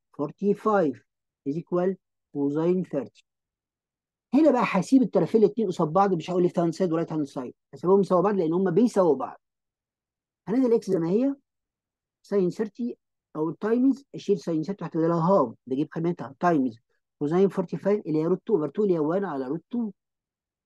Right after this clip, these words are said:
is equal كوزين ثيرتي، كوزين ثيرتي اللي هي روت ثري اوفر تو. جميل جدًا. هنضرب الاتنين دول في بعض، هيصبح الناتج عندي هنا وان اوفر تو روت تو،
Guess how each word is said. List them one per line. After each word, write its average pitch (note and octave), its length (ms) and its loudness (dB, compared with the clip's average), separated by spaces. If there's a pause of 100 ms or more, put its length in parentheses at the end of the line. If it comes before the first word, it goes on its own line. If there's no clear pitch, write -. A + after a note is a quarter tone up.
(600)
is C#3+ 40 -6
equal D3+ 340 2
كوزين D#3+ 640 2 (420)
ثيرتي، B3+ 480 2 (260)
كوزين D3+ 420 -6
ثيرتي G3 360 -6
اللي F3 160 2
هي D#3 40 2
روت E3 200 -2
ثري G#3+ 420 -4 (280)
اوفر D3 200 -6
تو. A#2+ 240 -10 (600)
جميل D#3+ 240 -2
جدًا. A#2+ 220 -6 (1500)
هنضرب A3 360 4
الاتنين F#3+ 240 4
دول G#3 100 6
في F3+ 120 -6
بعض، A3 240 2
هيصبح F3 340 2
الناتج F3 300 -4
عندي D#3+ 260 -2
هنا E3+ 120 0
وان E3+ 340 0
اوفر C#3 260 -6
تو F3 260 -4
روت C#3 220 -2
تو، B3 180 -4